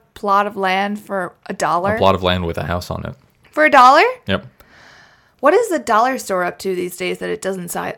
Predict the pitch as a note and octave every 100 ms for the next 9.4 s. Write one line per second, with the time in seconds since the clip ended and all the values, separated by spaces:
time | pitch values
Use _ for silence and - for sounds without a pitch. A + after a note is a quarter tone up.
0 | - - F3 F3 - - - - - _
1 | _ _ _ _ _ _ _ - - -
2 | A#3 - G#2 F2+ E2+ F#2 - _ _ G2+
3 | - _ _ _ - F#2+ F#2+ F#2+ G2+ A2+
4 | - A#2 A2 A2 G#2 G#2 G2+ - A2 A#2+
5 | B2+ B2+ B2 _ _ _ _ _ G2+ G2
6 | G2 G2 F#2+ F#2+ G2+ G2+ - G2+ G2 F2
7 | F#2 F2+ F#2 F2+ G2+ A2+ A#2+ G#2+ G2+ G#2+
8 | - A#2 A#2+ - G#2 G2 G2+ G2 - G#2
9 | G2+ G#2+ A#2 B2+